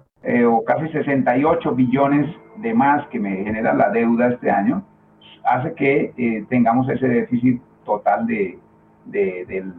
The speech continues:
sesenta y tres, más o menos sesenta y tres billones que, que nos estará haciendo falta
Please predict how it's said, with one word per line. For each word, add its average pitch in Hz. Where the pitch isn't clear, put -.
sesenta 110
y 98
tres, 131
más 120
o 117
menos 110
sesenta -
y -
tres -
billones 202
que, -
que -
nos 95
estará -
haciendo 110
falta -